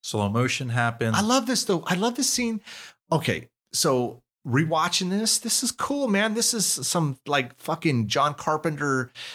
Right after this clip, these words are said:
Speaker 2: you know, synthesizer shit. He's, you know, he, th-, there's the explosion and he flies out of the window in this cool slow motion. He's on fire. I fucking love this scene.
Speaker 1: I
Speaker 2: This
Speaker 1: like
Speaker 2: is a
Speaker 1: it
Speaker 2: cool
Speaker 1: too.
Speaker 2: scene.
Speaker 1: It's
Speaker 2: Yeah.
Speaker 1: cool. It looks cool.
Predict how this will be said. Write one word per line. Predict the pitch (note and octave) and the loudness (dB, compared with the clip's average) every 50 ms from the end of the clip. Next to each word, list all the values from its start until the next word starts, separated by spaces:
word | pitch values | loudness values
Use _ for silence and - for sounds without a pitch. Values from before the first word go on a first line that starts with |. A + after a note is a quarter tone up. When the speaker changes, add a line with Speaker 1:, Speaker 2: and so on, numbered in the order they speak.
| - - | -12 -4
Speaker 2:
you | C#3+ C#3+ C3 | -2 0 2
know, | B2+ | 2
synthesizer | A#2 - - D#3 D#3+ D#3+ E3+ D3 - - C#3 D#3+ E3 D3+ D3+ D#3 D3 | 2 2 2 2 2 2 0 -2 0 0 0 0 0 0 -2 -2 -2
shit. | - - - E3 E3+ D3+ | 0 0 0 0 0 -2
He's, | B2+ C3 C#3 B2+ A#2 A2 - - _ - - - _ _ _ _ | -4 -2 -2 0 0 -2 -4 -6 _ -20 -20 -20 _ _ _ _
you | - C3+ C3+ | 0 2 4
know, | B2+ B2 A#2+ | 4 4 2
he, | - - D3+ - | 2 0 -2 -4
th-, | - B2+ A#2 A#2 A#2+ | -4 -6 -2 -2 0
there's | A2+ A#2+ A2+ A#2 | 2 2 0 0
the | A#2 A#2+ | -2 -4
explosion | - - - - - C3+ C3+ D3 D#3 D3 - E3+ D#3 | -2 -2 -4 -2 0 2 2 2 2 2 2 0 0
and | D3+ B2 | 0 0
he | B2 B2 G#2 | 0 0 0
flies | - - - - B2 B2+ B2 C3 D3 E3 D#3+ D3+ - | -2 -4 -8 -2 -2 0 0 0 0 0 0 0 0
out | D3+ C#3 C#3+ C3+ | 2 2 0 0
of | B2 | 0
the | C3+ | -2
window | A2 A#2 B2 C3 B2+ D3 C#3 C#3 C3+ | -2 -2 -4 -2 0 0 2 2 0
in | A#2+ | 0
this | G#2+ G2+ - - | 0 0 0 0
cool | - - - - E3 E3+ E3+ | -2 -4 -2 0 0 0 2
slow | - - - D#3 C#3+ C3+ | 0 0 0 0 0 0
motion. | C3+ B2+ C3 C#3+ C#3 - D#3 C#3 | 0 0 -2 0 0 0 -2 -2
He's | C#3 C3+ B2 | -4 -4 0
on | B2+ A#2+ A#2 A2+ | 0 0 0 -2
fire. | - - - - B2+ D3+ D#3+ F#3+ A3 | -6 -8 -6 -6 -6 -4 -2 -2 -4
I | A3+ - - | -4 -4 -6
fucking | C#4+ C4+ - D4 B3 | -8 -6 -4 -4 -4
love | B3 B3+ C#4 D4 C#4 | -2 0 -2 -2 0
this | - B3 G3 - | -2 0 0 0
scene. | - - B2+ G#2+ F#2 F2 E2 D#2 - - - - - | 0 0 0 0 0 0 -2 -6 -10 -12 -18 -10 -2
Speaker 1:
I | B2+ | 0
Speaker 2:
This | D3 E3+ | 4 4
Speaker 1:
like | G3 - | 4 4
Speaker 2:
is | C4+ A3+ | 4 4
a | - | 2
Speaker 1:
it | G#3 - | 0 0
Speaker 2:
cool | - - G3+ G3+ G3 G3+ | -2 0 2 4 4 4
Speaker 1:
too. | C3+ | 4
Speaker 2:
scene. | F#2+ F2+ A#3 C4 A3+ D3+ G#2+ G2 F#2+ A#2 | 2 2 0 0 0 -2 -2 -2 -4 -2
Speaker 1:
It's | C3 C3+ A3 F#3+ | 0 0 2 2
Speaker 2:
Yeah. | G#2+ F2 | 0 0
Speaker 1:
cool. | - A#3 A3+ F3+ A2+ F#2 F#2 - - | 0 0 2 2 0 0 -4 -8 -6
It | B2+ B2 | -4 -2
looks | C3 D#3+ G3+ G3+ G3+ - | 0 2 0 0 -2 -4
cool. | - - A2 F#2+ F2+ E2+ F2+ - | -6 -6 -4 -4 -4 -4 -6 -12